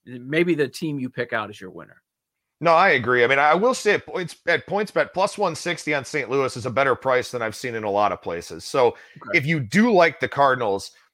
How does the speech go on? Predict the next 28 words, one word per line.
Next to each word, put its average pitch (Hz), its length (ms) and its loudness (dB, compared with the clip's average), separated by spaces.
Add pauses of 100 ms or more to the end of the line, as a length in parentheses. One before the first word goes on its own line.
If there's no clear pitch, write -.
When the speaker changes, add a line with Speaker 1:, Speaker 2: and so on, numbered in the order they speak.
Speaker 2:
that 156 240 4
is, 165 180 2
and 180 140 -2
again, 160 340 0
shop 190 380 2
around 143 300 4
for 139 80 -10
the 135 80 -6
best 123 280 -2
prices 117 360 -2
on 104 100 -4
all 117 180 -2
of 104 60 -6
these 95 160 -10
futures. 95 500 -10
I 104 40 -14
mean, 101 120 -14
that, 101 180 -8
that 120 120 -4
kinda 143 220 -2
goes 127 240 -4
without 117 260 0
saying, 113 360 -2
but 101 100 -4
it 107 100 -2
is 107 140 -4
very 98 240 -4
important. 95 400 -8